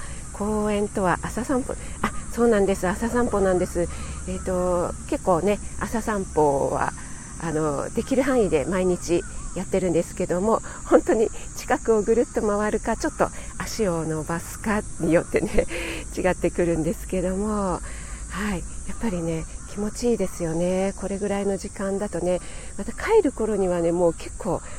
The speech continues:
暑くなってしまってるんですよね。あ、ミキティさん、今日も良い声で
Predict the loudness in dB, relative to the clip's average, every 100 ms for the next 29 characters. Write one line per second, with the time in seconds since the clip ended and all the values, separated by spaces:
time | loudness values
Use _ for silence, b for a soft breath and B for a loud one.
0 | B -6 0 2 2 0 -4 -2 -2 0
1 | 2 4 4 2 2 4 6 4 4 2
2 | 0 0 -4 B B B B B -2 2
3 | 2 4 4 4 4 2 -2 B B B
4 | 2 2 4 8 8 6 4 6